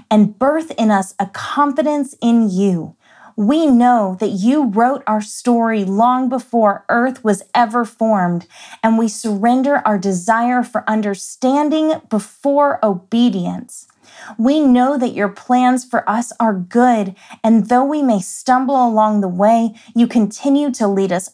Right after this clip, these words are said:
over the mountains, through the valleys, and under the canyons that once brought us fear. We put our trust in you today and our irrevocable yes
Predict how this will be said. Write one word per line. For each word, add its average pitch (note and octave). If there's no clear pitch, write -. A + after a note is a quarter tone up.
over D#4
the D4
mountains, F#3
through B3
the A#3+
valleys, G#3+
and -
under A#3+
the G#3
canyons A3+
that -
once G3
brought G3
us F#3+
fear. E3
We A#3
put C#4
our G3+
trust C4+
in G#3
you B3
today B3
and G3+
our F3+
irrevocable G#3+
yes F#3